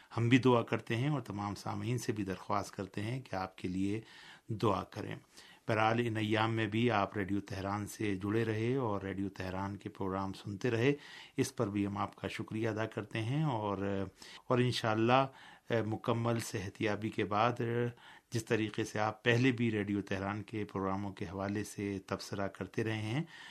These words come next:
ایک تفصیلی خط ہمیں ارسال کریں گے۔ ہمیں آپ کے اگلے خط کا شدت سے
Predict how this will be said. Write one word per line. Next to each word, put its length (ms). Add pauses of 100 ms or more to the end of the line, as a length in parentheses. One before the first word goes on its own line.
(260)
ایک 580
تفصیلی 480
خط 300
ہمیں 220 (100)
ارسال 440
کریں 360
گے۔ 120 (120)
ہمیں 360
آپ 300
کے 160
اگلے 240
خط 280
کا 260 (460)
شدت 420
سے 380